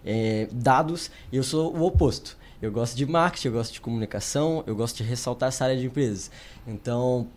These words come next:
conseguir separar isso é, é um processo que você tem que ficar o tempo inteiro.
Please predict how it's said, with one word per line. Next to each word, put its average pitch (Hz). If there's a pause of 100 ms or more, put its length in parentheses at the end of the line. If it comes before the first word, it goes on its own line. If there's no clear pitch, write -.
(260)
conseguir 151 (220)
separar 160
isso 143 (300)
é, 110
é 113
um 123
processo 127
que -
você -
tem 139
que 127
ficar -
o 127
tempo 123
inteiro. 135